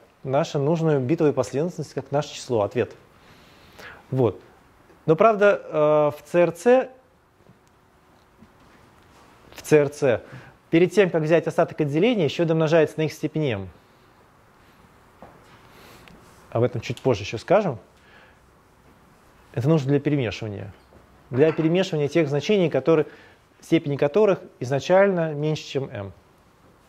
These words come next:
Так, это было про умножение. Теперь, ой, это было про деление многочлена, теперь метод умножения.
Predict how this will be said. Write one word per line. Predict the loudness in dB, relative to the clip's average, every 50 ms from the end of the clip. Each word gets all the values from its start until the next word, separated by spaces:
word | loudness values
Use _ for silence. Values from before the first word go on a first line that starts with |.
| _ _ -20 -20 -20 -20 _ _ _ _ _ _ _ _ _ _ _ _ _ -20 -20 -20 _ _ _ _ _ _ _ _ _ _ _ _ _ -20 -20 -20 -20 _ -20 -20 -20 -20 -20 -20 -20 -20 -20 -20 -20 -20 -20 -20 -20 -20 -4
Так, | -2 -2 -2 -2 -2 -4
это | 0 0 4
было | 4 4 4
про | 2 0 -2 -2 0 0 0 0
умножение. | -2 -4 -2 -2 -2 -2 -2 -2 -2 0 0 0 -2 -2
Теперь, | -4 -6 -2 2 2 2 2 0 -8 -12 -20 _ _ 2
ой, | 2 2
это | 2 2
было | 0 0
про | 2 2 0 0 0 0 -6 -18 _ _ -10
деление | -6 -2 0 0 0 0 -2
многочлена, | -2 0 0 -2 -2 0 0 0 0 0
теперь | -2 -6 0 2 2 4
метод | 4 2 0 -2 -2 -4
умножения. | -2 -2 0 -2 -2 -2 -4 -6 -8 -14